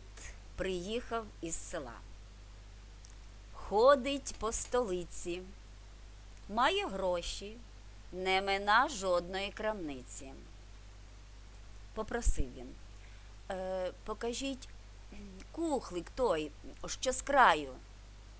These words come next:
Продавщиця: «Що? Чого? Я не понімаю». «Кухлик, Люба, покажіть. Той, що збоку смужка». «Да какой же кухлик здесь, если это кружка?»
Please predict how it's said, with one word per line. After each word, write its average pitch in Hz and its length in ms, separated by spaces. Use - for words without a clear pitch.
Продавщиця: 151 800
«Що? 294 380
Чого? 277 380
Я 208 240
не 226 120
понімаю». 262 680
«Кухлик, 269 840
Люба, 233 500
покажіть. 214 800
Той, 294 380
що - 280
збоку 220 420
смужка». 208 580
«Да 370 160
какой 339 320
же 294 140
кухлик 262 420
здесь, 262 420
если 277 300
это 277 260
кружка?» 269 560